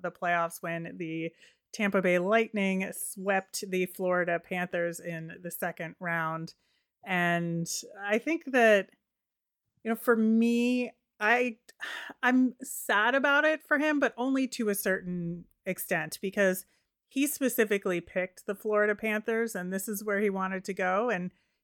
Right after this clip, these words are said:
he certainly did make the best of it, uh, in terms of his production there. I thought he had some really good games with the Panthers. I thought he looked really good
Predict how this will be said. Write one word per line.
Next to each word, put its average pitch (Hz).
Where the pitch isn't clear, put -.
he 233
certainly 214
did 190
make 185
the 185
best 170
of 202
it, 240
uh, 175
in 180
terms 185
of 170
his 175
production 175
there. 208
I 220
thought 170
he 180
had 170
some 165
really 175
good 170
games 170
with 208
the 196
Panthers. 208
I 190
thought 175
he 180
looked 170
really 165
good 165